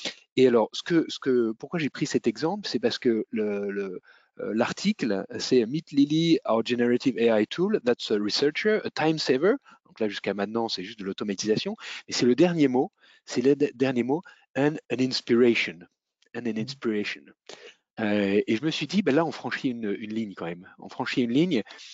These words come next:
Euh, et, euh, si on pense à nos équipes commerciales, ben finalement, euh, on voit très bien que l'I A, elle va pouvoir, euh,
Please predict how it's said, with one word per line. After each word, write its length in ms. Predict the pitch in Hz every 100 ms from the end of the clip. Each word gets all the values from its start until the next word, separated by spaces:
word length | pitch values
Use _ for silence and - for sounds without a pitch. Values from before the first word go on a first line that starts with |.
| - -
Euh, 420 | 110 104 104 101 -
et, 240 | 123 127
euh, 60 | 104 -
si 160 | - 131
on 80 |
pense 260 | 117 135 127
à 60 | 107
nos 80 |
équipes 300 | 101 107 -
commerciales, 640 | - 104 101 - 160 196 120 - - -
ben 60 |
finalement, 760 | - 120 107 117 143 147 117 101
euh, 200 | 98 98 98
on 100 | 104
voit 140 | 101
très 220 | - 139
bien 280 | 131 139 143
que 120 | -
l'I 200 | 104 113
A, 100 | 123
elle 40 | 117
va 120 | 95
pouvoir, 460 | - 107 123 123 107
euh, 200 | 92